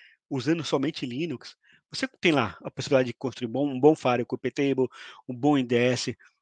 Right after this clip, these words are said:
com Suricata ou com o próprio Snort, né? Você pode ter um cien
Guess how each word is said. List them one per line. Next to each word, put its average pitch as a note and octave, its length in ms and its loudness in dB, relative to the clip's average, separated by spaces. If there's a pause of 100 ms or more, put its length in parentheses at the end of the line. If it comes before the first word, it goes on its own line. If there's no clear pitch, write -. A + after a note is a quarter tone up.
(240)
com - 120 -12
Suricata C3 720 0
ou B2 240 -2
com A#2+ 140 -8
o A2+ 60 -10
próprio A#2+ 340 -4
Snort, C3+ 580 4 (340)
né? B2+ 380 0 (440)
Você B2+ 160 -4
pode C3+ 280 4
ter C3 320 2 (280)
um B2+ 80 -10
cien C3+ 540 4